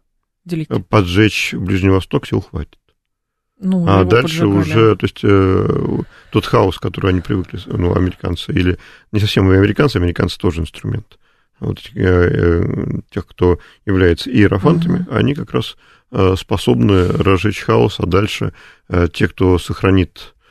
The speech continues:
Speaker 2: э, боеспособность, э, ну, допустим, э, вот эти наёмники и боевики, которых натренируют на Украине, почему бы их не отправить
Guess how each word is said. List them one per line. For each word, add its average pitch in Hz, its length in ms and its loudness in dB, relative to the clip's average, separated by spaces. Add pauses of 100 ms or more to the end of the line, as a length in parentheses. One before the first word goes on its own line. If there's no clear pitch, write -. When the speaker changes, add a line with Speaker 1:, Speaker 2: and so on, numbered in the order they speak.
(220)
Speaker 2:
э, 87 220 0
боеспособность, 92 720 0 (260)
э, - 60 -12
ну, 98 400 -2
допустим, 90 500 -8 (540)
э, 85 500 0
вот - 560 -4
эти - 160 -8
наёмники 101 1040 0
и 95 280 -2
боевики, 95 420 0
которых 95 340 -4
натренируют 92 520 -2
на 90 80 -4
Украине, 82 500 -6 (420)
почему 107 300 -2
бы 95 120 2
их - 120 -6
не 95 60 -2
отправить 95 580 2